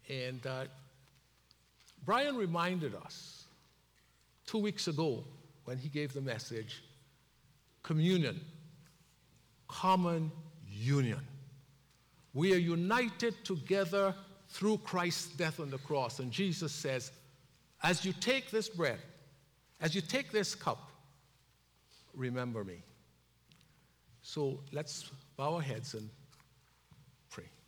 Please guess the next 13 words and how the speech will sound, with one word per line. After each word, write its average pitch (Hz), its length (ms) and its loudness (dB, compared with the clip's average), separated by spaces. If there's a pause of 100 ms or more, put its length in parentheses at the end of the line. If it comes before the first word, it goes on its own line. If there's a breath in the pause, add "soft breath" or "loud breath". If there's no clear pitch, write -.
(1300 soft breath)
Heavenly 202 300 0
Father, 160 480 2
we 123 280 -4 (1080)
thank 147 560 -4
you 110 140 -10
so 147 480 -2
much 131 340 -6
for 98 200 -10
your 104 240 -8 (120)
death 135 300 -4
on 123 80 -8
the 117 120 -12
cross. - 520 -16